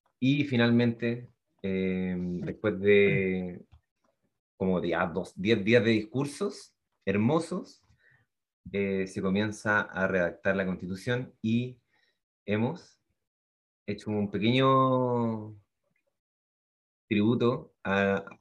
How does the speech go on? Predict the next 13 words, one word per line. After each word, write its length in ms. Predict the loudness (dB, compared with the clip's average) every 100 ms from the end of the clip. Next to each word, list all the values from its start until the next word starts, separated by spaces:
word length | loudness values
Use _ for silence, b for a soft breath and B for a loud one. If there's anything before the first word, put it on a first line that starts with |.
| _
algunos 1300 | -6 -2 2 4 6 4 2 0 -2 -6 -18 -20 -20 _ _ _ _ _ _ -8
discursos 640 | -6 -2 2 2 2 -2
que 120 | 0 -4
encontramos 540 | -2 -2 2 2 2
bacanes 760 | 2 4 4 2 0 -6 -10 -12
y 100 | -6
que 260 | 0 0 -2
queremos 320 | -2 0 0
ligar, 400 | -2 2 4 4
obviamente, 420 | 2 0 -2 -2
a 40 |
la 40 | -2
permacultura. 880 | 0 0 -2 -6 -4 -2 0 -2